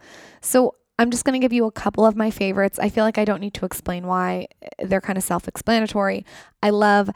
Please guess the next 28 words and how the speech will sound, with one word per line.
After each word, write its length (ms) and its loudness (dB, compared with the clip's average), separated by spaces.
Todd's 400 0
white 240 -4
loafers. 680 2
If 160 -6
you're 140 -2
looking 440 -6
for 460 -4
a 300 -2
cheaper 340 -2
pair, 400 -4
I 140 -2
love 520 2
my 260 -2
J 560 0
H 380 -4
Bass 760 -2
loafers. 460 -6
They 140 -4
look 200 -4
just 280 -2
like 160 0
Todd's, 500 -4
and 140 -2
I 40 -2
think 200 -8
they're 160 2
eighty 200 -2
bucks. 380 -4